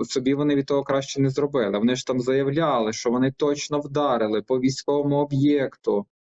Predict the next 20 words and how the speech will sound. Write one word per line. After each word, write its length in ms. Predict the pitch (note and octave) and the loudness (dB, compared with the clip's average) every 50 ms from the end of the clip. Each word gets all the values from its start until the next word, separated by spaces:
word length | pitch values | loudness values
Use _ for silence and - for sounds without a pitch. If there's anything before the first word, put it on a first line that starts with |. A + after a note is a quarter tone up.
| _ _ _ | _ _ _
Але 260 | B2+ C3 C3+ C#3 C#3 | 0 0 2 2 0
це 220 | - - D#3+ D3+ | 0 0 0 0
винна 380 | C3+ C3+ D3+ D3+ D3 C#3+ C3+ B2 | 2 2 0 0 0 0 2 2
Україна 760 | A#2+ B2 A#2+ - A#2+ B2 A#2+ A#2 A#2 C3+ E3 A3 C4 C4+ B3 | 2 2 0 0 0 2 2 2 2 0 0 2 2 2 2
вкотре, 540 | G#3 D#3+ D#3 - C#3+ B2 A2+ A2 - A#2 A2 | 0 -2 -2 -2 0 0 0 0 0 -2 -2
що 140 | G#2+ - B2+ | 0 0 0
не 120 | C3 C#3 | 0 0
так 200 | C3+ F#3 F#3+ F3 | 2 0 0 -2
збивала 500 | E3 C#3 C3 C#3+ C#3 C#3+ D#3 D#3+ D#3 D3 | -2 -4 -2 0 0 2 2 2 2 2
їхні 400 | C#3 C3+ C#3 D3 C#3+ - C3+ C3+ | 2 2 2 0 2 0 0 0
ракети, 680 | C3+ C#3 C#3+ - G3+ A3 B3 A#3+ A#3+ - D3 A#2+ G2+ - _ _ _ _ _ _ _ _ | 2 0 0 0 -2 0 0 -2 -2 -2 -2 -2 -2 -6 _ _ _ _ _ _ _ _
і 100 | - C3 | -4 -4
це 160 | B2+ B2+ E3+ E3 | 0 0 2 2
українське 580 | E3 D#3 D#3+ D#3+ D3+ D#3+ D#3+ D#3 D#3 - D3 | 2 2 2 2 2 2 2 0 0 -2 -2
П 140 | C#3+ - C3+ | -2 -2 -4
П 140 | C3+ - C#3 | -2 0 0
О 200 | C3+ C3 B2 A2+ | 0 2 2 2
наробило 460 | G#2+ G#2+ G#2+ A2 A2 C3 C3+ B2 A#2 | 2 2 2 2 0 0 0 0 -2
стільки 380 | A#2 - - G#2 G#2 - - G#2 | -4 -2 -4 -4 -4 -2 -4 -4
біди. 320 | G2 G#2 - - - - | -4 -4 -4 -4 -8 -10